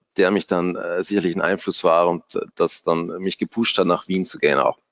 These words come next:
Nach dem Studium war ich dann, wie gesagt, einige Jahre im Ausland, äh, habe in, in, in London gearbeitet, äh, war dann eben auch also als im ersten Studienjahr bei, bei, bei Zaha Hadid,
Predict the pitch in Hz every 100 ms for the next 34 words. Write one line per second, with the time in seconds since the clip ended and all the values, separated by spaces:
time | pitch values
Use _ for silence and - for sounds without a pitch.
0 | _ _ _ _ _ _ _ - 143 123
1 | 120 139 131 113 151 185 131 113 113 110
2 | 110 104 104 110 107 110 120 107 98 95
3 | 92 80 82 156 - 135 127 135 127 -
4 | - 107 98 92 90 101 87 95 92 98
5 | 95 95 90 95 143 139 107 95 120 107
6 | 104 117 - 113 113 110 - 98 95 92
7 | 85 82 95 98 90 92 87 90 92 85
8 | 82 82 85 - 85 80 98 - 95 -
9 | 107 113 98 82 95 - 87 - 85 80
10 | 82 85 82 - 87 90 87 113 180 -